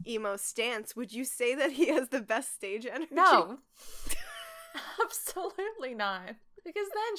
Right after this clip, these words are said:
Speaker 2: shortly after, I went on YouTube, and I just wanna say that I'm fighting with, for Pete all the way here. I'm fighting for you.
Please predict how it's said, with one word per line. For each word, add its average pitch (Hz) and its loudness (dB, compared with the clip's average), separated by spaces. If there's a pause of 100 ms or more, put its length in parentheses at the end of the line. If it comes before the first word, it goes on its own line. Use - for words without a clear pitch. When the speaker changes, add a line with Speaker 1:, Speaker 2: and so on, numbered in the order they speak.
Speaker 2:
shortly 359 -6
after, 285 -4 (380)
I 381 -2
went 381 -2
on 339 0
YouTube, 330 -6 (260)
and 285 -6
I 311 -2
just 311 -10
wanna 262 -6
say 202 -6
that 202 -4
I'm 214 -4
fighting 190 -6
with, 180 -10
for 190 -10
Pete 175 -10
all 185 -2
the 175 -8
way 170 -4
here. - -8
I'm 196 -8
fighting 175 -4
for 175 -8
you. - -6